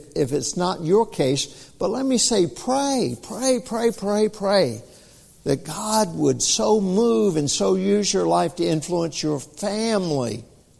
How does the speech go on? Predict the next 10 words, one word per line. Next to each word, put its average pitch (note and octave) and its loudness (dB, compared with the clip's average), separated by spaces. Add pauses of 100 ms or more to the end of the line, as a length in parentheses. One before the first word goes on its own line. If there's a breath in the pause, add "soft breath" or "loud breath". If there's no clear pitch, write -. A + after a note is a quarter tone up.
(180)
to D3 -2
serve C3+ 4
God A#2+ -2 (960)
and B2+ 0
be C3+ 2
sold D3 4
out C3+ 6
for B2 -4
the B2 -4
Savior. A#2+ -2